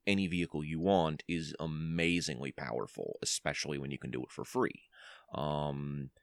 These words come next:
how do you change that? There's not a lot you can easily do, honestly. Um, limiting it to just shooting doesn't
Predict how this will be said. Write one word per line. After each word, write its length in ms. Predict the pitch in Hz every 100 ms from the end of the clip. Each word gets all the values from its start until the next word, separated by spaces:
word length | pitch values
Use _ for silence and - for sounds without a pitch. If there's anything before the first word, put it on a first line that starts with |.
| _ _ _ _ _ - - -
how 100 | 196
do 80 |
you 160 | 98 85 -
change 640 | - - 85 95 123 120
that? 640 | - 135 151 156 - - - _ _ _ _ -
There's 220 | 107 98
not 440 | 98 95 98 113 170
a 40 |
lot 540 | 101 78 90 131 175 -
you 140 | 90
can 200 | - 85 -
easily 600 | 98 110 - 82 80 71 _ _ _
do, 560 | - 90 107 170 71 67 -
honestly. 1000 | 82 120 110 69 - - 67 60 52 78 - -
Um, 600 | - 80 78 78 78 71 71 -
limiting 560 | 95 95 104 113 113
it 260 | 110 - -
to 480 | - 107 90 85 82 - _ -
just 480 | - 95 101 - -
shooting 1080 | - - - - 117 117 113 113 117 113 113 - - _ -
doesn't 260 | 113 196